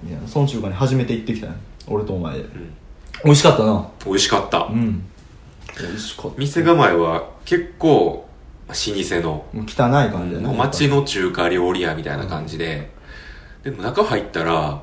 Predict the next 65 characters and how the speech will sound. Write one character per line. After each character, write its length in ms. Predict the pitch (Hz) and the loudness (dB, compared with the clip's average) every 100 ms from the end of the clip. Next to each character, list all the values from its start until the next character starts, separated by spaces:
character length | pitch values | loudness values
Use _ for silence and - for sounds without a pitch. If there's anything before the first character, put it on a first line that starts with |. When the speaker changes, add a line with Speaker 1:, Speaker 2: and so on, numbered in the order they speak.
| - | -12
Speaker 2:
あ 120 | 85 85 | -10 -8
の、 260 | 85 82 | -8 -8
満 320 | - 170 208 214 | 0 4 6 4
員 100 | 185 | 4
で 80 | |
は 100 | 156 | 0
な 100 | 85 | 0
い 60 | 170 | -2
け 100 | 165 | -2
ど、 340 | 160 165 - - | -4 -4 -6 -6
Speaker 1:
う 40 | |
ん。 280 | 113 104 87 | -4 -4 -6
Speaker 2:
も 80 | - | -10
う 20 | |
絶 180 | 139 160 | -4 -2
え 60 | 175 | 0
ず 120 | 95 | -2
お 100 | 76 | -4
客 220 | - - | -4 -6
さ 140 | - 95 | -6 -6
ん 80 | |
来 80 | 82 | -6
て 120 | - | -2
る 60 | 85 | 0
よ 60 | 82 | 0
う 40 | |
な 80 | 76 | -4
感 200 | 73 73 | -6 -6
じ 60 | |
で。 60 | 71 | -2
Speaker 1:
あ、 40 | |
め 160 | 123 131 | 0 0
っ 60 | - | 0
ち 140 | 160 | 2
ゃ 40 | |
良 40 | 185 | 4
か 100 | 139 | 2
っ 60 | |
た。 160 | - 175 | 0 4
あ 60 | 254 | 6
の 140 | 277 | 8
に、 200 | 196 180 | 8 6
あ 100 | 202 | 6
の 140 | 269 277 | 6 8
人 280 | 180 185 160 | 8 8 6
数 160 | 135 | 6
の 100 | 113 | 4
入 180 | 104 104 | 2 0
り 60 | 104 | 0
方 200 | 113 117 | -2 -2
っ 60 | |
て 80 | 101 | -2
ベ 160 | 90 190 | 2 2
ス 140 | - | 4
ト 80 | 175 | 2
や 60 | |
ん 40 | 95 | 2
な。 40 | |
Speaker 2:
ベ 140 | 90 131 | 2 0
ス 100 | - | 0
ト 80 | 80 | -4
や 100 | 80 | 0
な。 300 | 107 107 - | 0 0 -4
う 240 | 90 87 | -4 -2
ん。 220 | 80 76 | -2 -6